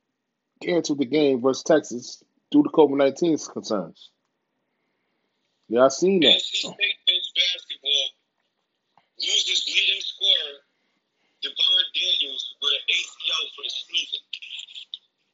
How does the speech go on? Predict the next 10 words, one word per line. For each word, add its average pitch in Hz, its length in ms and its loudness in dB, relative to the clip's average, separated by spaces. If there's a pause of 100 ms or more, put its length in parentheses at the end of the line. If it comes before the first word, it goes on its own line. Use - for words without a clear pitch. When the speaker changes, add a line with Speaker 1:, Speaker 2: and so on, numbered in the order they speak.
(220)
Speaker 1:
There's 165 100 2
a 170 60 8
lot 233 220 10
of, 190 80 -6
there's 233 140 2
a 220 40 2
lot 269 200 8
of 269 80 0
season-ending 226 600 0
injuries, 214 460 -4